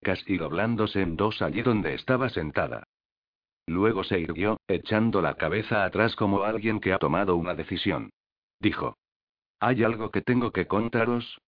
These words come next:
"Aguarda", musitó Stefan, posándole una mano en el hombro. "Escuchad. Viene un coche". Elena escuchó.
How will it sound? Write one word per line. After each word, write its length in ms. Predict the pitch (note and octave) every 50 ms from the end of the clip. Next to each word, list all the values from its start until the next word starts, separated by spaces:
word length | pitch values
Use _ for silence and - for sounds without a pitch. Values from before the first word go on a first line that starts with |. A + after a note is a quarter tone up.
| _ _ _ _ _ _ _
"Aguarda", 420 | F2+ F#2 F2 G#2+ A#2 A2 G#2+ A#2 G2+
musitó 440 | F#2+ F#2 - G2 - A2+ A2 A2+ G2+
Stefan, 520 | - - A2 A2+ - - A2+ G#2+ A2 G#2+ - _ _
posándole 600 | - F#2 - - A2+ A#2 B2 A#2 A2+ G#2 A#2+ A2
una 180 | G2+ G#2+ G#2 F#2
mano 320 | F#2 A2+ A#2+ B2 A#2 A2
en 80 | G#2 G2
el 100 | G2 G#2
hombro. 400 | A2 F#2+ D#2 C2+ C2+ - - - _ _ _ _ _ _ _ _ _
"Escuchad. 540 | G2 F2 - - G#2+ F#2+ - A2 F2 - - _ _ _ _ _ _ _ _ _ _ _
Viene 380 | - F#2+ A2+ B2+ C#3+ D3+ C3 A#2+
un 160 | A2+ A#2+ G#2+
coche". 360 | - - G2 - - - - - - _ _ _ _ _ _ _ _ _ _ _ _ _ _ _ _ _
Elena 360 | F#2 F#2 F#2+ A2 A2+ A2 G2
escuchó. 460 | F2 - - - E2 - - B1 G#1